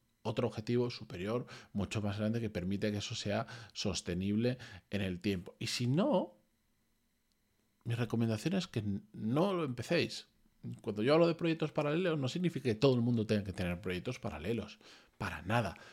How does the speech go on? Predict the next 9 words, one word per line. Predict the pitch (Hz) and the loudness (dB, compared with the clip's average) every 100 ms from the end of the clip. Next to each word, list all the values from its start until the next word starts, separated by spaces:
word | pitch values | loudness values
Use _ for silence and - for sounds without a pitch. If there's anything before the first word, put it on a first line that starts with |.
| - | -2
No | 110 123 131 | 4 6 6
es | - | 2
necesario. | 104 85 92 127 107 90 | 0 -2 2 4 4 2
Simplemente | 113 113 113 117 151 | 0 2 0 0 -4
si | - | -6
os | 120 - | -6 -6
apetece | 87 90 87 147 156 147 151 - - - | -6 -8 2 2 4 2 0 -4 -14 -6
y | 110 | -4
queréis | 104 98 107 120 | 2 4 4 2